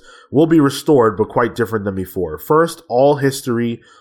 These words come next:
all stories will be remembered and set once and for all."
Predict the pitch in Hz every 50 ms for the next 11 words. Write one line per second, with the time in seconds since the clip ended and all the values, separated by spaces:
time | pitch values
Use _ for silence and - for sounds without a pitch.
0 | _ _ - 120 127 131 135 131 - - 139 123 123 120 117 107 104 107 98 110
1 | 107 101 101 101 107 110 107 107 95 98 92 95 90 92 - - - 131 117 104
2 | - 95 101 107 107 95 104 104 92 90 - 92 92 90 82 78 73 69 - _